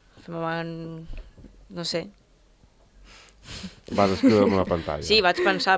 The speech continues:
Speaker 1: primer en què escriure i després ja, quan vaig començar a escriure, me va sortir tot.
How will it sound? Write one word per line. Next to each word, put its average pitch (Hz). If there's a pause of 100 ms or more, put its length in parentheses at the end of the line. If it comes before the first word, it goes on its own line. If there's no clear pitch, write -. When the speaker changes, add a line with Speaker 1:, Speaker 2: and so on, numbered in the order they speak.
Speaker 1:
primer 170 (260)
en 170
què 170
escriure 180 (580)
i 160
després 165
ja, 170 (100)
quan 165
vaig 165
començar 175
a -
escriure, 175
me 165
va 156 (100)
sortir 160
tot. 160